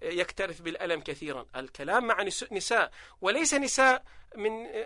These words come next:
النساء الكادحات والعاملات، النساء هن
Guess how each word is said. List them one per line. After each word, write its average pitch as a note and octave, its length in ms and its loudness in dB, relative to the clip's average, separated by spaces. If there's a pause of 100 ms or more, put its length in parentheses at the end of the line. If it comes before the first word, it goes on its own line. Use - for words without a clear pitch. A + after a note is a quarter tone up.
النساء A3 560 -2
الكادحات G#3 920 2
والعاملات، F3 840 2 (120)
النساء D#3+ 580 0
هن G3+ 520 -4